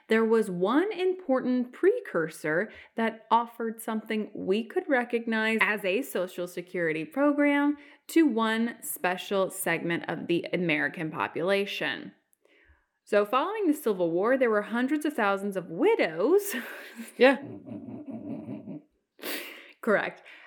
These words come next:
Speaker 1: There were, it's not, it's not funny, but it's just,
Speaker 2: It's
Speaker 1: what
Speaker 2: the
Speaker 1: a
Speaker 2: way that
Speaker 1: sentence.
Speaker 2: they're wording it. It, this is coming directly
Speaker 1: Yeah.
Speaker 2: from the Social Security Administration, and it is some of, like, in some ways,
Speaker 1: It's a lot.
Speaker 2: very flowery writing, and in some ways very, like, "Okay,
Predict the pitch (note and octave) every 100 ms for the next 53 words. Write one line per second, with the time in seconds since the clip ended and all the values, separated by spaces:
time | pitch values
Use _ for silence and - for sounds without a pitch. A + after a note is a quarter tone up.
0 | - A#3 A#3 A3 A3+ A3+ B3+ C4 G#3 A3
1 | B3+ A3+ G#3 - - G3+ G#3 - A#3+ F4
2 | G3 - - - A3 E4+ F#4+ G4+ F#4+ A#3
3 | A#3 G#3 F3 E3 D3 C#3 G3 F#3 A#3+ C#4
4 | C#4+ A#3+ A#3+ A#3 G3 F#3 G#3 F#3+ F#3+ F#3
5 | F#3 D#3 - E3 D3+ C#3 C3+ C#3 C#3+ D3
6 | C3 C#3 C#3+ E3 E3+ F#3 F3+ E3+ - -
7 | _ - _ _ _ _ _ - F#4+ F#4
8 | C#4+ F#3+ - F#3 - F#3+ G3+ G3 F#3+ F3
9 | F3+ C#4+ B3+ F3 F3+ E3+ - F3 E3 F#3
10 | F#3+ G3 A3 A#3+ G#3 F#3 E3+ D#3+ D#3+ D#3
11 | D#3 D#3 D3+ D3 C#3+ C#3 - - D#4+ E4
12 | D#4 - A#2 A2+